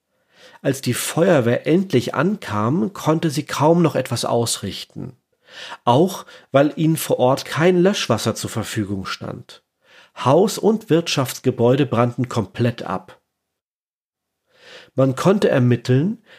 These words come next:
dass sich der Brand von einem Schuppen ausgebreitet hatte, und wieder fand man Spuren eines Brandbeschleunigers.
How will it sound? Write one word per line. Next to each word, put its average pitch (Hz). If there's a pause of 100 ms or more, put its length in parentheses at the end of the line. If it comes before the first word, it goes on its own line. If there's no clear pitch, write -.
(120)
dass 143
sich -
der 127
Brand 131
von 143
einem 127
Schuppen -
ausgebreitet 104
hatte, 139 (300)
und 117
wieder 220
fand 151
man 131
Spuren 127
eines 123
Brandbeschleunigers. 117